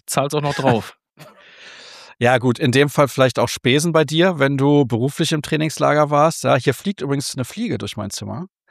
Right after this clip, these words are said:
Speaker 2: Ich musste alles schließen, weil wir haben ja wieder fünfunddreißig Grad. Ich weiß nicht, wie es bei dir ist. Bist du da in einer Dachgeschosswohnung? Du hast ein flaches,
Speaker 1: Ja,
Speaker 2: ein flaches
Speaker 1: ja.
Speaker 2: Dach, wollte ich schon sagen,
Speaker 1: Ja.
Speaker 2: aber,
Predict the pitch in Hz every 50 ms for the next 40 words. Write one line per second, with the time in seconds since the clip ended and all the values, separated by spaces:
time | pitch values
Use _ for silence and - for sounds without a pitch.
0 | _ - - - - - _ - 160 180 - - 180 147 175 185 - - - 156
1 | 175 185 - - 107 - - _ _ - 120 117 123 131 131 143 175 196 180 165
2 | 165 160 156 - - 175 185 196 175 156 139 139 - 143 - - - 135 135 131
3 | 123 147 - - - - - - 131 139 - - 127 - 151 131 - - 127 117
4 | 135 175 156 135 - - - - - 165 175 170 151 143 147 127 110 - - -
5 | - 175 - - 190 - - 175 190 202 202 175 185 - - 180 160 - - -
6 | 190 196 - 196 - - - - - - - - - - - - - 165 156 147
7 | 135 147 185 202 - - 151 131 135 147 170 175 175 147 127 131 127 - 131 107
8 | - 135 117 107 113 113 110 113 113 113 120 120 127 - 117 117 113 107